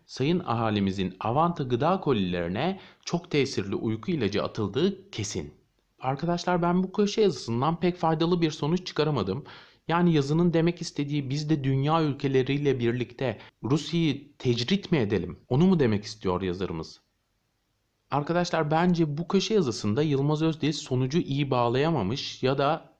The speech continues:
bağladığı yerden ben memnun kalmadım. Ayrıca arkadaşlar, şu Sergey Skripal olayında şunu da belirtmek isterim. Eğer ki bu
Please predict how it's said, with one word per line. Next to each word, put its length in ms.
bağladığı 460
yerden 580
ben 140
memnun 400
kalmadım. 600
Ayrıca 400
arkadaşlar, 480
şu 200
Sergey 460
Skripal 540
olayında 560
şunu 340
da 120
belirtmek 440
isterim. 440
Eğer 340
ki 140
bu 340